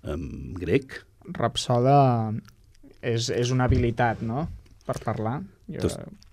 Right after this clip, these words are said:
Speaker 1: <clears throat> tu saps qui eren els rapsodes?
Speaker 2: Rapsodes podrien ser trobadors?
Speaker 1: Bueno, de fet, van ser els primers que van fer l-, poesia oral,
Speaker 2: Sí.
Speaker 1: efectivament.
Speaker 2: Ja, clar, a mi em sona algú que té una habilitat rapsòdica.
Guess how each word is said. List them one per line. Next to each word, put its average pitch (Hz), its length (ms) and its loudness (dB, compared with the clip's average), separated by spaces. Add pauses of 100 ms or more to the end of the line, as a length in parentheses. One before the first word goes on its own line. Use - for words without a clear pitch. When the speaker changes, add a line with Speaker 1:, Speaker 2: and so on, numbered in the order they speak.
(100)
Speaker 1:
<clears throat> 95 340 4
tu 95 80 2
saps - 220 4
qui 95 140 4
eren 80 180 2
els 76 140 -4
rapsodes? 80 640 -2 (140)
Speaker 2:
Rapsodes 131 880 0 (440)
podrien 135 360 4
ser 143 180 2
trobadors? 139 640 2 (720)
Speaker 1:
Bueno, 95 300 6
de 92 100 4
fet, 87 220 2
van 104 160 8
ser - 160 6
els 87 120 2
primers 101 420 6
que 117 120 4
van 85 220 6
fer 101 320 8
l-, 127 100 0 (460)
poesia 85 500 4
oral, 71 380 0 (180)
Speaker 2:
Sí. - 140 -2
Speaker 1:
efectivament. 73 500 2 (280)
Speaker 2:
Ja, - 180 -12
clar, 131 200 0
a - 20 0
mi 120 80 0
em 123 100 0
sona 127 540 2
algú 123 400 0
que 117 140 0
té 127 100 -2
una 127 260 0
habilitat 120 500 0 (640)
rapsòdica. 143 920 6